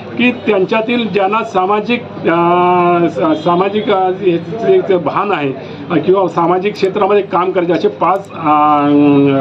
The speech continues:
व-, कायदेतज्ञ वकील समो-, अं, पुढे यावेत.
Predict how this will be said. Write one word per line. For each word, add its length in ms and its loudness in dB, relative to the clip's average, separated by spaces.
व-, 280 -2
कायदेतज्ञ 420 2
वकील 360 0
समो-, 240 2
अं, 380 2
पुढे 340 0
यावेत. 240 0